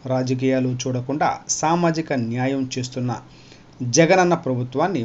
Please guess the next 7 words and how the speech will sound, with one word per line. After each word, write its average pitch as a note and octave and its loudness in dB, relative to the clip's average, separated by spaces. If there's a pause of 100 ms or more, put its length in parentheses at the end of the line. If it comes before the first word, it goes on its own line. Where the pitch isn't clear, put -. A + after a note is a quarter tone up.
(100)
మరోసారి C3 0 (180)
ఆశీర్వదించాలని A#2+ -4
చూస్తున్న A#2 -8
వారికి B2+ -4 (220)
మన A#2+ -2 (160)
సహకారం B2 -4 (200)
అందించాలి. A#2+ -2